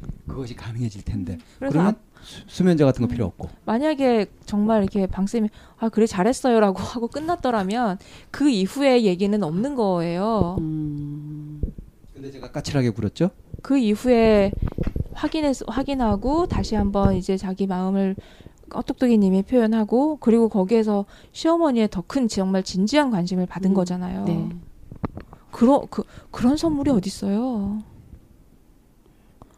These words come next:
Speaker 3: 맞아요.
Speaker 2: 그냥 앞대가리만 했으면 못된 시어머니였던 거야, 그냥.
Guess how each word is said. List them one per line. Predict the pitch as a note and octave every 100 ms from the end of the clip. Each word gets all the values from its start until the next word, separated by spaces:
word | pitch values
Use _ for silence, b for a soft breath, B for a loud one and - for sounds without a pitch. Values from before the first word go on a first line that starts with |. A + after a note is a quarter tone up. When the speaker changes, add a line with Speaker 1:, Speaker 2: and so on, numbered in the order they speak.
| _
Speaker 3:
맞아요. | F#3+ -
Speaker 2:
그냥 | B3+ F#3+
앞대가리만 | G#3 C#4+ C4 A#3 G#3
했으면 | G3+ F#3+ G#3 B3 b b -
못된 | F3+ C#4 C#4
시어머니였던 | C4 G3+ F3+ F3 - D#3+
거야, | E3+ C4
그냥. | A#3 D3+